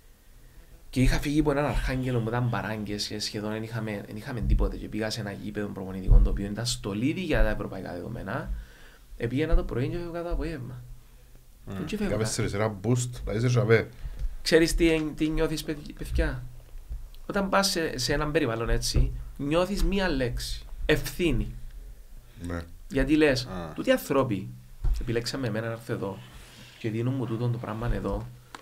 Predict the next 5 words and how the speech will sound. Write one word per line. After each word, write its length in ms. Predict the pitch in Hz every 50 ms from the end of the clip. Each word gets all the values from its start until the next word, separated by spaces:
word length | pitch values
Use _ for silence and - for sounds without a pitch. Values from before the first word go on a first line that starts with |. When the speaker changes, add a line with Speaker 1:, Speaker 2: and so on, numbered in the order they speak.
| - - - - - -
Speaker 1:
πρέπει 200 | - 110 104 110
να 80 | 113
ανταποδώσω 540 | 117 117 120 104 92 90 90 - - - - - - - - - - - - - - -
στο 180 | - - -
μάξιμο». 420 | 104 101 101 - - - - -